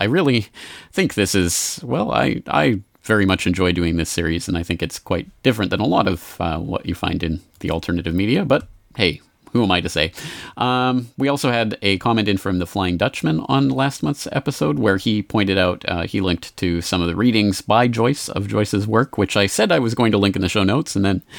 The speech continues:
forgot to do. So thank you for pointing that out, Flying Dutchman. And then I included those links that I said I was going to. Uh, we also had an interesting email in from Vanya, who said, "I would like to share something with you that keeps coming to mind, especially because I am doing my own lyrics for my songs, and I see it more like a poetry work than s-,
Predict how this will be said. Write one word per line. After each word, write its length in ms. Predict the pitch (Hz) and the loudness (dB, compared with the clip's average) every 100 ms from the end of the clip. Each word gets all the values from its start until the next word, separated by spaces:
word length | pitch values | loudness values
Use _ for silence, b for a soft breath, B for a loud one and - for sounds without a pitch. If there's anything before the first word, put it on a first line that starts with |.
| B B - | B B -4
forgot 280 | 127 110 - | 2 2 2
to 60 | 98 | 2
do. 180 | 95 110 | 2 2
So 260 | 92 87 | 2 2
thank 240 | - 107 92 | 2 0 0
you 80 | |
for 120 | 92 - | -4 -2
pointing 280 | 104 95 | 0 2
that 160 | 92 87 | 2 2
out, 140 | 101 | 0
Flying 240 | - 98 95 | 0 0 0
Dutchman. 340 | 98 - 113 | -2 -2 0
And 100 | 90 | 0
then 140 | 90 90 | 2 0
I 220 | 87 - | -2 -4
included 480 | - - 110 92 85 | -6 -2 0 2 0
those 220 | 90 90 | -2 -2
links 220 | 98 - | -4 -4
that 120 | 90 90 | -4 -4
I 60 | |
said 160 | 90 92 | 0 0
I 80 | 92 | 0
was 140 | 90 | 0
going 220 | 110 107 | 2 2
to. 180 | 117 117 B B B B B - | 2 0 B B B B B -4
Uh, 180 | 123 | -2
we 140 | 127 175 | 0 0
also 240 | 190 208 | 0 0
had 140 | 170 160 | 0 2
an 100 | 165 | 0
interesting 420 | 196 170 - 135 | -2 -4 0 2
email 340 | 127 123 110 | 2 2 2
in 180 | 104 101 | 2 0
from 340 | - 104 95 - | 0 0 0 0
Vanya, 540 | 92 107 151 92 82 - | 0 2 2 2 0 -2
who 120 | 95 | -2
said, 240 | - 95 90 | 0 0 2
"I 120 | 143 | 2
would 140 | 165 | 2
like 140 | 160 - | 0 0
to 80 | |
share 180 | - 123 | 0 0
something 300 | - 101 92 | 0 -2 0
with 160 | 87 95 | 0 0
you 100 | 87 | 0
that 140 | 90 | 0
keeps 240 | - 104 - | 0 -2 0
coming 220 | 104 87 | 0 0
to 80 | 87 | 0
mind, 360 | 85 87 87 - | 0 0 -2 -6
especially 480 | - - 131 131 107 | -8 -2 0 2 0
because 320 | 98 98 90 - | 2 0 0 2
I 80 | 95 | 2
am 120 | 92 | 4
doing 220 | 95 90 | 4 2
my 140 | 87 | 2
own 240 | - 143 143 | 0 2 2
lyrics 340 | 95 92 - | 2 0 -2
for 120 | - | -2
my 100 | 87 | 0
songs, 560 | 87 - 139 85 90 - | 0 0 2 2 0 -2
and 180 | - 98 | 0 0
I 60 | |
see 180 | 95 117 | 2 2
it 80 | 104 | 2
more 160 | 113 107 | 2 2
like 160 | 98 | 2
a 60 | - | 0
poetry 460 | - 156 110 107 | 0 0 0 0
work 320 | 90 90 87 - | 0 0 -4 -4
than 140 | 85 | -4
s-, 140 | - | -4